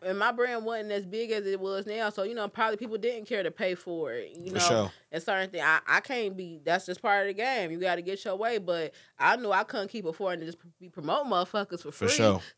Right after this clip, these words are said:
Speaker 1: So I <laughs>
Speaker 2: Hundred percent.
Speaker 1: said, "I can't do it no more." But guess what?
Speaker 2: A hundred percent.
Speaker 1: I said, "Well, we gonna turn this into something different.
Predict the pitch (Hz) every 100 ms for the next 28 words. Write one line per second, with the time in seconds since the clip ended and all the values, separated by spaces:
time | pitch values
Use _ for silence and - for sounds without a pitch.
0 | 214 254 262 - 107 110 104 - 370 339
1 | 302 - - 214 285 339 - 330 320 403
2 | 381 311 285 254 233 202 175 175 101 214
3 | 107 - 233 143 104 - - 175 - 185
4 | 180 147 - 165 202 220 214 202 175 170
5 | 151 - 156 151 139 160 147 - 73